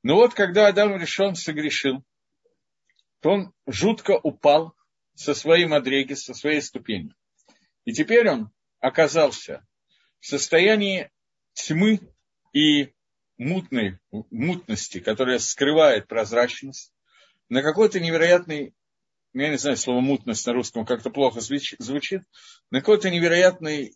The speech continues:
э, именно темно-, какой-то невероятной темноте, как мы упоминали.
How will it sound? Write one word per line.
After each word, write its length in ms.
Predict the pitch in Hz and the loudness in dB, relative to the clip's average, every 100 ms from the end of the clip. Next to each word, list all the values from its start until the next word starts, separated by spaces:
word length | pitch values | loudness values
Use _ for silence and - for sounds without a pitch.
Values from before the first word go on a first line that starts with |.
| _ | _
э, 140 | - 135 | -6 -2
именно 580 | 147 156 143 131 131 _ _ _ _ | 0 -2 -4 -4 -6 _ _ _ _
темно-, 400 | - 139 139 - | -4 -2 -2 -4
какой-то 380 | - 151 175 160 | -4 -4 -4 -4
невероятной 440 | 147 147 151 139 | 0 0 -2 -8
темноте, 600 | 123 127 123 120 - - _ _ _ _ | -10 -6 -6 -6 -12 -18 _ _ _ _
как 200 | 156 156 | -2 0
мы 140 | 208 | 2
упоминали. 580 | 208 180 156 120 85 - | 0 0 -8 -8 -8 -12